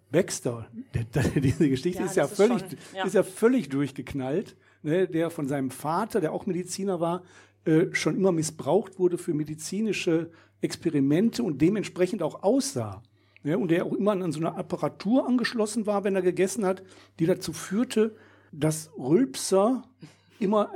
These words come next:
Speaker 1: blasenförmig aus dem Mund kamen, wobei ich mir nicht sicher war, ob es Rülpser waren oder ob es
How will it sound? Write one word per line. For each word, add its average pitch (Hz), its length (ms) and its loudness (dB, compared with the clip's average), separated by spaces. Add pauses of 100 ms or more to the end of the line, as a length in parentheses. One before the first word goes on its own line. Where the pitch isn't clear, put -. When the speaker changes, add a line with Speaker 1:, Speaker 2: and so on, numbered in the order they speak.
Speaker 1:
blasenförmig 220 920 0
aus - 160 -6
dem 165 240 -2
Mund 254 340 2
kamen, 127 340 -2
wobei 151 320 0
ich 208 140 -4
mir 175 120 -2
nicht 170 120 -4
sicher 180 220 -8
war, 180 80 -2
ob 156 160 -8
es 117 60 -14
Rülpser 196 380 2
waren 196 180 -2
oder 165 200 -4
ob 165 160 -4
es - 140 -14